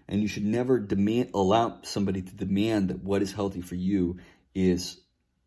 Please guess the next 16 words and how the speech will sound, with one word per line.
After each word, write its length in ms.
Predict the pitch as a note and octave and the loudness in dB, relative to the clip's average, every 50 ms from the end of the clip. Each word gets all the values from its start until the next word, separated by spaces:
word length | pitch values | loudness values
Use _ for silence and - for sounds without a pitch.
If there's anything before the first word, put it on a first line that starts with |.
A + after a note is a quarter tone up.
| _ _ F#2+ F#2 - - _ _ _ - | _ _ -20 -20 -20 -20 _ _ _ 4
definitely 560 | C3 A#2 G#2+ - G#2+ G2+ E2+ E2+ F#2+ F2+ F2+ | 4 4 4 2 -2 -4 -2 0 2 2 2
what 480 | F2 F2 F#2 G2+ F#2+ F#2 G2+ G2 F2+ F2+ | 0 -2 -4 -8 -4 0 0 0 0 0
they 100 | E2 D#2+ | -4 -6
say. 240 | - - - - - - - | -8 -10 -12 -14 -16 -10 -4
There's 160 | - G2+ G2 F#2 - | -4 -4 -4 0 2
always 400 | A2 A#2 C3 C3+ C#3 C3+ A2+ - | 6 6 8 8 6 4 2 0
two 260 | - - C#3 C3+ G2+ | -2 0 2 4 4
experts 480 | G2+ G2 - - - G2+ G2 F2+ - - - - - _ _ - | 4 2 -2 -4 -4 -2 -2 -2 -4 -10 -18 -20 -20 _ _ -8
in 120 | - G#2 G#2 | -6 -4 -2
a 40 | |
room 320 | F#2 G2 G2 G2 F#2+ F#2 F#2 | 0 0 0 0 2 0 0
deciding 480 | F2+ - - G#2 F#2 F2+ F2+ F2 F2+ | -2 -2 0 0 2 2 2 0 -2
what's 160 | F2+ E2 - - | -4 -6 -8 -8
healthy 320 | - - F#2 F#2 - - | -6 -4 -4 -4 -6 -10
for 220 | - - - D2 - | -12 -12 -12 -12 -12
you. 140 | - - | -14 -16